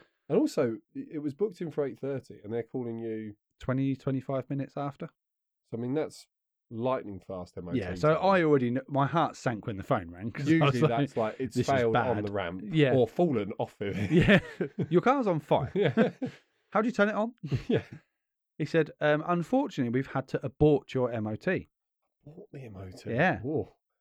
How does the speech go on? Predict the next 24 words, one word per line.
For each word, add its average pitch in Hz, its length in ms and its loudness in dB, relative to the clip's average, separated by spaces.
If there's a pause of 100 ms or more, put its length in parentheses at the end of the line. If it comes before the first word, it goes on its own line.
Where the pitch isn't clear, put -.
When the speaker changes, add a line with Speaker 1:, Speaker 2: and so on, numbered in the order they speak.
(100)
Speaker 1:
That's - 280 0 (260)
the 170 140 0
only 220 380 2
times 117 400 -2
I've, 104 140 -4 (220)
so 123 240 0
I, 123 60 -6
I, 113 360 -8
as, 123 140 -2
as 143 200 2
I've 127 120 4
mentioned 107 440 -2
a - 20 -14
few 139 280 -4
times 104 280 -6
on 95 80 -4
Speaker 2:
Uh-huh. 147 160 4
Speaker 1:
this - 40 -2
podcast. 87 540 -8
Speaker 2:
Just 202 180 0
a - 20 -4
couple. - 340 -6 (340)
Speaker 1:
Yeah. 113 200 0 (120)
I, 165 100 8